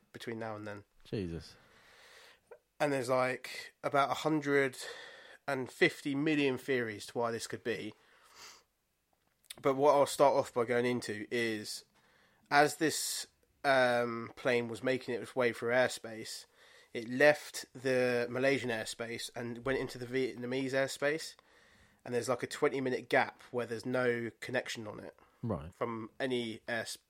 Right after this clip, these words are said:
Speaker 1: air, air traffic control, yeah?
Speaker 2: Mm-hmm.
Speaker 1: In that twenty minutes,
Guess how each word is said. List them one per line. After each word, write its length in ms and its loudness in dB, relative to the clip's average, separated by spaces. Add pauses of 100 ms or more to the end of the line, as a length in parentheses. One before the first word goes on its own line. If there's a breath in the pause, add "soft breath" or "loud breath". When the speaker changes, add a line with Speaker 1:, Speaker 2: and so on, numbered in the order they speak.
Speaker 1:
air, 180 2 (200)
air 120 0
traffic 260 -6
control, 460 -6
yeah? 120 -2
Speaker 2:
Mm-hmm. 220 0 (960 loud breath)
Speaker 1:
In 120 -10
that 200 4
twenty 300 4
minutes, 680 0